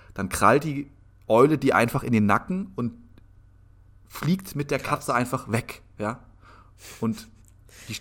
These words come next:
Speaker 1: die Katze kann sich dann vielleicht noch ein bisschen wehren, aber die ist in der Luft und im Zweifelfall
Speaker 2: Krass.
Speaker 1: wird sie halt fallen gelassen. Ja, und wenn nicht, wird sie halt einfach auf Dauer zerquetscht mit den Krallen.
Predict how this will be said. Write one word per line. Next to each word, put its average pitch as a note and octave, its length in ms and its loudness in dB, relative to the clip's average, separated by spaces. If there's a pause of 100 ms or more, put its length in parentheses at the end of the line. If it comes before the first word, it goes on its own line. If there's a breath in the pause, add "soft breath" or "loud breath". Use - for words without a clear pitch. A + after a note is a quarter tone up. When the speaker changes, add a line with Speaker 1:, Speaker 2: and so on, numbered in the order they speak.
(100)
Speaker 1:
die - 60 -10
Katze C3+ 320 0
kann - 280 -4
sich B2+ 100 -6
dann B2 120 0
vielleicht A2+ 260 -4
noch A#2+ 80 -2
ein - 20 -2
bisschen A2 260 -4
wehren, A#2+ 200 0
aber A2 140 0
die G#2+ 160 -2
ist G2+ 220 -8
in A2+ 40 -4
der G#2 80 -2
Luft B2+ 300 0
und G#2+ 140 -4
im G#2 100 -4
Zweifelfall A2 400 -4
Speaker 2:
Krass. G#2+ 80 -6
Speaker 1:
wird A2 100 -4
sie A#2 60 -4
halt G#2 100 0
fallen C3 280 2
gelassen. E3 440 -2 (800 loud breath)
Ja, A2+ 220 2
und B2 200 -4
wenn A2 120 2
nicht, B2+ 200 -2
wird B2 140 -2
sie B2+ 80 -2
halt A2+ 100 2
einfach A#2 240 -4
auf - 180 -6
Dauer A2 460 6
zerquetscht - 520 -4
mit - 100 -8
den G#2 80 -4
Krallen. F2 460 -6